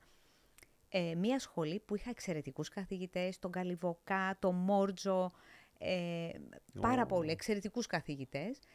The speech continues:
Speaker 1: Πέρασα πάρα πολύ ωραία και τον πρώτο χρόνο έρχεται ο Λευτέρης σε κάποια φάση από τη σχολή και μου λέει, «Ξέρεις, έτσι όπως σε είδα, ε, θα κάνω ένα σύριαλ. Δεν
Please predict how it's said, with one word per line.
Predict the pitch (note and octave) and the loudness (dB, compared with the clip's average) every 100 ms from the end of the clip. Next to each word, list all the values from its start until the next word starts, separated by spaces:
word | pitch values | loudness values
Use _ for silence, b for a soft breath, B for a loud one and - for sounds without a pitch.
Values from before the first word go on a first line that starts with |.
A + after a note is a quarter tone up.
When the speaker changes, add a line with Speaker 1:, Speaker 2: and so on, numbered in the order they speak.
| b b | b b
Speaker 1:
Πέρασα | - G3+ A3 A3 | 0 0 0 0
πάρα | A3+ A#3+ | 2 2
πολύ | F#3 D3+ | 2 2
ωραία | C3+ C#3 A3 | 2 0 0
και | A#3 | 0
τον | E3+ | 2
πρώτο | E3+ C4 B3+ | 2 2 2
χρόνο | - E3 E3 G#3+ D#4 - _ _ | 0 -2 0 0 -2 -4 _ _
έρχεται | - - B3+ | -6 -4 -2
ο | G3+ | 0
Λευτέρης | D#3 - D#3+ D#3 | 0 0 0 0
σε | - | -6
κάποια | D3 D3+ - | -6 -4 -4
φάση | C#3 C#3 C#3 - C#3+ C#3+ | -4 -4 -4 -6 -6 -6
από | - C#3+ | -6 -6
τη | C#3+ | -6
σχολή | - C#3+ C#3 G3 C#4 _ b b b b _ | -4 -4 -2 -4 -6 _ b b b b _
και | - | -8
μου | A3 | -4
λέει, | C#4 | -4
«Ξέρεις, | - D4 D4+ A#3+ - _ _ _ _ _ _ _ _ _ _ _ _ _ - | -2 -2 -2 -4 -10 _ _ _ _ _ _ _ _ _ _ _ _ _ -8
έτσι | A3 | -4
όπως | G#3+ F#3+ | -2 -2
σε | D3+ | -2
είδα, | D3 D3 G3 C4 b b b b _ | -4 -4 -8 -10 b b b b _
ε, | B3+ A#3+ A3+ A3+ G#3 _ - | -2 -2 -2 -6 -8 _ -12
θα | - | -10
κάνω | - C#4 D#4 | -2 2 4
ένα | D4 E4 | 4 2
σύριαλ. | - A#3+ A3+ E3 C3 C#3 G#3+ C4+ _ _ _ - _ | 0 2 4 2 0 -2 -2 -6 _ _ _ -20 _
Δεν | - A#4 | -14 -8